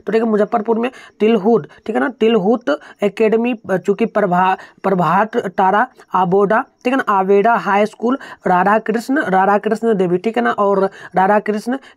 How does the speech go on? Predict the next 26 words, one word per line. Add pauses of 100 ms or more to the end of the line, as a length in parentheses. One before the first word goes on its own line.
केंद्रीय
और
मुखर्जी (200)
सेमिनरी,
ठीक
है
ना, (280)
सेमिनरी
केंद्र
पर
कॉपियों
की
जाँच (320)
चल
रही
है।
यानी
कि
ये
देखिए
यहाँ
पर
दिया
गया
है,
आप